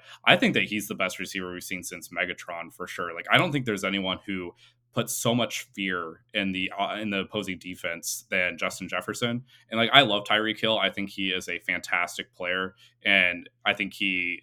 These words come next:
deserves a little bit more credit than he currently gets. But, like, Jester-, Justin Jefferson is just that perfect blend of speed and height, which clearly Tyreek Hill doesn't have, getting to the catch point, just having that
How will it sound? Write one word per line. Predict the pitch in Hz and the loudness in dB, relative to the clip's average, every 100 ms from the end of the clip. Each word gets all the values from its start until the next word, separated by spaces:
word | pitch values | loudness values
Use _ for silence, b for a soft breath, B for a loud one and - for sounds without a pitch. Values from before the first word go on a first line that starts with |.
| 92 | -8
deserves | 98 92 92 92 | -6 -2 -4 -4
a | |
little | 92 92 92 | -6 -6 -8
bit | 85 | -10
more | 87 | -12
credit | - 87 90 90 | -8 -6 -6 -8
than | 82 | -10
he | 87 85 | -10 -12
currently | - 92 - 87 | -10 -10 -10 -10
gets. | 87 90 - | -6 -6 -4
But, | 98 85 - b b | -6 -6 -8 b b
like, | 101 | -4
Jester-, | - 190 170 - | 0 0 -2 -6
Justin | 117 143 147 | -4 -2 0
Jefferson | 131 143 113 95 | -2 -2 -6 -8
is | - | -8
just | - | -6
that | 92 - _ | -6 -8 _
perfect | - 117 - 101 - | -10 -8 -8 -10 -12
blend | 92 90 92 87 82 - | -12 -6 -6 -6 -8 -8
of | 98 87 | -8 -6
speed | - - 104 101 101 95 - b b - | -10 -8 -6 -2 0 -2 -6 b b -6
and | 98 90 | -4 -4
height, | - - 104 87 - - | -4 2 4 2 -10 -14
which | 85 - _ _ | -14 -14 _ _
clearly | - 95 87 | -10 -8 -8
Tyreek | 80 87 82 - | -8 -8 -8 -10
Hill | 92 | -10
doesn't | 90 80 | -10 -10
have, | 80 87 87 - B B - | -6 -4 -6 -10 B B 0
getting | 117 117 - | 0 0 -4
to | 120 | -4
the | 104 95 - | 0 0 -2
catch | - 104 - _ | -2 -2 -4 _
point, | 98 87 - | -8 -8 -8
just | 98 - | -14 -6
having | - 98 98 | -2 0 0
that | 95 - | -4 -6